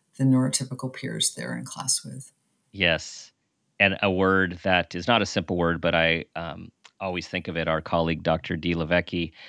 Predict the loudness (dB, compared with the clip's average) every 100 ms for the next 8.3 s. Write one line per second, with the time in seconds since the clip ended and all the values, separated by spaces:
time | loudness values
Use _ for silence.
0 | -20 -20 -20 -20 -20 -6 -4 -4 -8 -14
1 | _ _ _ _ _ _ _ -12 -8 -8
2 | -8 -10 -4 0 0 0 0 0 0 6
3 | 8 10 6 4 4 8 8 6 4 4
4 | 4 2 0 -2 -2 -2 2 4 6 6
5 | 4 0 -4 -4 0 2 2 0 2 4
6 | 4 4 2 2 0 -6 -6 -10 _ _
7 | _ -16 0 2 2 -2 -2 4 4 2
8 | -4 -4 -6